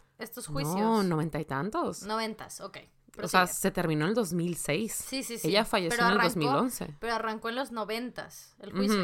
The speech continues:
Speaker 2: Ujú, sí,
Speaker 1: O sea, los,
Speaker 2: noventa y ocho,
Speaker 1: los, las
Speaker 2: noventa y seis,
Speaker 1: cosas.
Speaker 2: por ahí.
Speaker 1: Ok, ok, prosigue.
Speaker 2: Bueno, entonces, pues, she was becoming poor porque Austria cada vez le ponía más, eh, obstáculos
Speaker 1: Ujú.
Speaker 2: y obviamente le costaba mucho dinero, n-,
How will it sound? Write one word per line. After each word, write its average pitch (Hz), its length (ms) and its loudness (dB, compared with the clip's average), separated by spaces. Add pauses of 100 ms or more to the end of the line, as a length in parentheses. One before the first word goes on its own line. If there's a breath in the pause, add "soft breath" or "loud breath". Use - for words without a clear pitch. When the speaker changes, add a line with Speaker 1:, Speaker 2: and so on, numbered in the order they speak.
Speaker 2:
Ujú, 156 80 -6
sí, 226 180 2
Speaker 1:
O - 20 2
sea, - 20 2
los, 190 120 4
Speaker 2:
noventa 151 300 4
y 143 200 2
ocho, - 20 6
Speaker 1:
los, 160 300 2
las 170 80 -2
Speaker 2:
noventa 147 300 -2
y 139 60 -4
seis, 156 260 0
Speaker 1:
cosas. - 80 -12
Speaker 2:
por 156 120 -2
ahí. 156 140 -4 (200)
Speaker 1:
Ok, 240 180 -6 (100)
ok, 160 100 -6 (180)
prosigue. - 280 -8 (280)
Speaker 2:
Bueno, 180 420 2 (520 loud breath)
entonces, 269 840 4
pues, 240 200 2
she 233 200 4
was 233 520 0
becoming 196 440 0
poor 294 340 0 (180)
porque 175 680 4 (680)
Austria 180 400 2
cada 170 160 4
vez 175 120 0
le 180 80 -2
ponía 165 260 0
más, 165 600 0
eh, 151 560 -2 (100)
obstáculos 170 800 0
Speaker 1:
Ujú. 254 200 -6 (320 loud breath)
Speaker 2:
y 185 160 2
obviamente 202 480 2
le 151 140 -2
costaba 151 340 0
mucho 170 300 -2
dinero, 170 460 2
n-, 156 300 -6